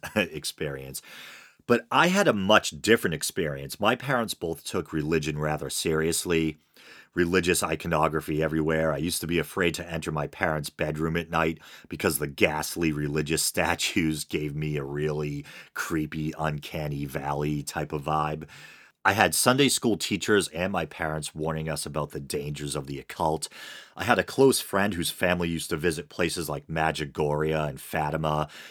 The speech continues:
and come back with miracle stories, et cetera. And being born in the seventies, I also lived through the so-called satanic panic, a time during the eighties where there was this almost Salem witch trial-esque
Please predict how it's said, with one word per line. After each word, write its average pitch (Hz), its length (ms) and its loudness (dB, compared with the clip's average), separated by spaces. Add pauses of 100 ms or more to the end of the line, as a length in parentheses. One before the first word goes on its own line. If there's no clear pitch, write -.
(260)
and 78 300 -4
come 90 240 -2
back 76 320 0
with 82 180 -6
miracle 78 460 0
stories, 76 640 0
et 76 120 -4
cetera. 78 500 -4 (360)
And 98 140 -8
being 156 220 2
born 123 240 6
in 117 80 0
the 90 80 0
seventies, 87 520 2
I 80 140 2
also 85 300 2
lived 80 280 2
through 82 380 2
the 73 220 0
so-called 78 640 -2
satanic 76 760 -6
panic, 80 500 -6 (400)
a 90 100 -2
time 127 360 2
during 104 280 4
the 87 200 -4
eighties 92 500 2
where 82 220 4
there 82 200 2
was 76 380 -2
this 80 300 -4
almost 120 340 0
Salem 98 560 2
witch 85 280 2
trial-esque 80 920 -6